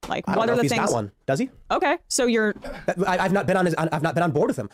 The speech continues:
Speaker 2: So we can look at what
Speaker 1: And you
Speaker 2: happened in
Speaker 1: said parental rights. I'm curious what you mean by that.
Speaker 2: Yeah,
Speaker 1: Because
Speaker 2: like, uh,
Speaker 1: I'm in
Speaker 2: um,
Speaker 1: favor of parental rights, eh? Right? Like, I want parents to be able to, if their child is transitioning, to be able to work with their doctor with a plan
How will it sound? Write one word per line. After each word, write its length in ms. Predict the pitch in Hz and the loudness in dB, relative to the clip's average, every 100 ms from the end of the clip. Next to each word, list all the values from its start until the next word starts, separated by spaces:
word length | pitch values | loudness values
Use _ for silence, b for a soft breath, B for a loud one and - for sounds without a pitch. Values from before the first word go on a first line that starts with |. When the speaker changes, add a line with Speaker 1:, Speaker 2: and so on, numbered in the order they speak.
| B B | B B
Speaker 2:
So 200 | 196 170 | 2 2
we 120 | 180 | 2
can 140 | 190 | 2
look 100 | 247 | 2
at 40 | 277 | 2
what 60 | |
Speaker 1:
And 60 | 240 | 2
you 40 | 269 | 2
Speaker 2:
happened 100 | 277 | 0
in 100 | 277 | 0
Speaker 1:
said 20 | |
parental 320 | 233 214 220 | 0 0 2
rights. 200 | 202 220 | 0 0
I'm 80 | 208 | 0
curious 240 | 202 185 | 0 0
what 120 | 160 | -2
you 40 | 170 | -2
mean 160 | 170 | -4
by 120 | 165 160 | -4 -4
that. 260 | - - - | -6 -6 0
Speaker 2:
Yeah, 120 | 233 | 2
Speaker 1:
Because 100 | 160 | 4
Speaker 2:
like, 220 | 147 139 147 | 2 2 0
uh, 100 | 143 | 2
Speaker 1:
I'm 80 | - | 2
in 60 | |
Speaker 2:
um, 60 | 330 | 2
Speaker 1:
favor 240 | 339 269 | 2 0
of 80 | 196 | 0
parental 280 | 247 196 190 | 0 2 2
rights, 240 | 175 175 | 2 2
eh? 200 | 196 233 | 0 0
Right? 220 | 202 214 220 | 0 0 2
Like, 180 | 208 - | 2 2
I 140 | 208 | 2
want 260 | 233 240 - | 4 2 2
parents 280 | 240 233 | 0 2
to 60 | - | 2
be 100 | 208 | 4
able 260 | 208 214 233 | 4 4 4
to, 280 | 226 214 220 | 4 4 4
if 180 | 202 | 0
their 220 | - 202 202 | 0 0 2
child 260 | 190 190 | 2 2
is 80 | 196 | 2
transitioning, 560 | 208 190 180 220 247 269 b | 0 0 0 0 0 -2 b
to 80 | - | -2
be 120 | 208 | 2
able 180 | 196 196 | 2 0
to 220 | - 202 | 0 -2
work 200 | 175 196 | 0 -2
with 120 | 196 196 | -2 -2
their 120 | 180 | 0
doctor 500 | 170 170 - 254 285 - | 0 0 0 0 0 -4
with 80 | 190 | -4
a 80 | 180 | -2
plan 480 | - 180 180 262 | 0 0 0 -2